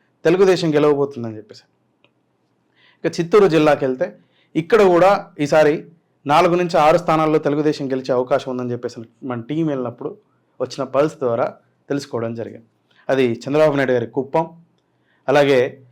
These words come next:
పీలేరు, తర్వాత నగరి, రోజా గారి మంత్రి ఏదైతే ఉందో కాన్స్టిట్యుయెన్సీ, కాళహస్తి,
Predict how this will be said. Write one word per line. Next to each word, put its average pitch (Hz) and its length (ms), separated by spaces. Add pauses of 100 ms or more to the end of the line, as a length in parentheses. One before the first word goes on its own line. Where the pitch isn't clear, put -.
(240)
పీలేరు, 160 520 (1120)
తర్వాత 135 260
నగరి, 139 600
రోజా 147 220
గారి 143 200
మంత్రి 131 320
ఏదైతే 131 340
ఉందో 117 200
కాన్స్టిట్యుయెన్సీ, 135 640 (380)
కాళహస్తి, 147 680